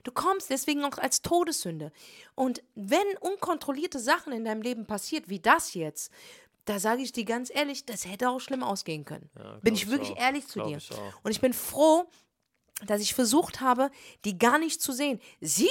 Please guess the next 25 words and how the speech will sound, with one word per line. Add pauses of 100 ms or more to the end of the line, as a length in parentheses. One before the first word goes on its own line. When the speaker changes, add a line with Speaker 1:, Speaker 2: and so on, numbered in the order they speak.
(100)
Speaker 1:
hat
ein
paar
Sätze
gesagt, (400)
wo
die
Farbe
rot
rauskam.
Speaker 2:
Mhm. (200)
Speaker 1:
Dreimal. (240)
Anstatt
einfach
ruhig
zu
sein,
Speaker 2:
Und
einfach (100)
zu
Speaker 1:
geh
Speaker 2:
gehen.
Speaker 1:
mit
meiner
Nachbarin,